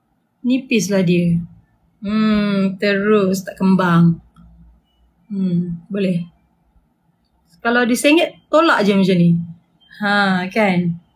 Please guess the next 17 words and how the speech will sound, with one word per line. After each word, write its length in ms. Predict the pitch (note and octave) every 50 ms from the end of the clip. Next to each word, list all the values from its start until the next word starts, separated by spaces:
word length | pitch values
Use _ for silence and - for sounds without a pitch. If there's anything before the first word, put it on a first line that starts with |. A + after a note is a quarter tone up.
| _ _ _ _ _ _ _ _ _ _ _ _ _ _ _ _ _ _ _ _ _ _ _ _ _ _
<laughs> 1120 | - F#5+ G5+ - - C6+ C6+ C6+ B5+ _ _ - - - - - - - - - _ _ -
Kenapa 380 | B3+ A#3 A#3 A#3+ B3+ B3+ -
kening 320 | - C4 B3 B3 C4 C4 C4
saya, 160 | C4+ B3+ C4
kenapa 320 | B3+ D4 C#4+ D4 C4+ A#3+
tak 160 | G3+ F#3 F#3+
boleh, 240 | F#3+ A3+ A#3 A#3+ A#3
Tok 160 | B3+ A#3+ -
T, 160 | - - B3 A3
ya 80 | G3+
Allah? 640 | F#3+ F#3 F3+ F3+ E3+ F3 F3 E3+ E3+ E3+ E3+ - - _ _ _ _ _ _ _ _ _ _ _ _ _ - - _ _ _ - -
Saya 160 | - A#3+ B3+ C4+
ni 160 | D4 D#4+ D#4
fleksibel 640 | D4+ - - B3+ - D4+ D4 B3+ B3 D4+ D4+ D4+ D4+
semua 240 | - - D4 D4
benda 320 | D4 D4 D4 C#4+ A#3 G#3 G3+ A#3
ke? 400 | - - C#4+ C#4 D4+ F4+ G#4+ -